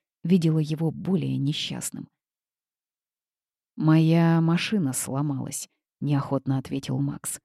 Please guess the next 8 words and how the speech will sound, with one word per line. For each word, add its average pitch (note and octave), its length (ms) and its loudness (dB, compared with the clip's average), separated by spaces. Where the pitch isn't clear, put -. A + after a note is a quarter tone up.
«Я D#3 200 6
сюда C#3+ 300 2
добрался D3+ 600 2
по C#3+ 140 -4
большей C#3 420 0
части D3 400 -2
благодаря C#3 600 0
вашим. C#3+ 420 -2